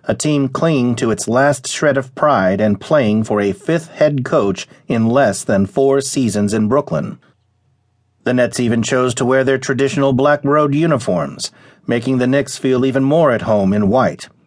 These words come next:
After losing ten straight in Brooklyn, perhaps the Nets were trying a dose of reverse psychology. But despite playing in front of a majority of Knicks fans, the Nets ground their way to a one hundred ten to one hundred four victory,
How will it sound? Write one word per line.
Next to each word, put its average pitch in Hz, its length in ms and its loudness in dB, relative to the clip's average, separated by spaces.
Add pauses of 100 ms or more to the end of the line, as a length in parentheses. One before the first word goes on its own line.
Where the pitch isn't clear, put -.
(460)
After 123 260 0
losing 135 380 0
ten 160 300 0
straight 139 400 -2
in 110 160 2
Brooklyn, 135 480 -2 (420)
perhaps 113 340 0
the 135 120 -2
Nets 139 340 0
were 120 140 0
trying 127 360 0
a 123 60 0
dose 120 380 0
of 117 280 0
reverse 127 360 0
psychology. 110 760 -2 (1080)
But 131 100 0
despite 143 460 0
playing 139 340 2
in 127 80 0
front 131 240 0
of 117 60 0
a 120 80 0
majority 120 460 0
of 98 100 -2
Knicks 139 280 -2
fans, 76 460 -4 (380)
the 120 120 -2
Nets 147 240 0
ground 147 420 0
their 151 180 2
way 120 360 2
to 110 240 -2
a 104 160 0
one 127 300 0
hundred 131 360 0
ten 104 320 2
to 104 140 -2
one 117 180 2
hundred 117 320 0
four 120 240 0
victory, 107 580 -4